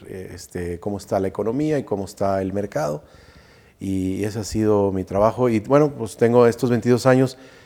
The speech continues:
pues no sé, este, un centenar de clientes en total y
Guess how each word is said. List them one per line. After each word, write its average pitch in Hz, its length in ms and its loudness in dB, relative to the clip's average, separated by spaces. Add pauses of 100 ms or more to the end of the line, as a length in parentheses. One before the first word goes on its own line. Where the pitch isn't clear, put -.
(420)
pues 117 440 6
no 117 140 2
sé, 90 360 -2
este, 90 800 -2 (640)
un 139 300 2
centenar 117 460 2
de 117 120 0
clientes 139 880 4
en 107 140 -4
total 160 540 4
y 110 600 -2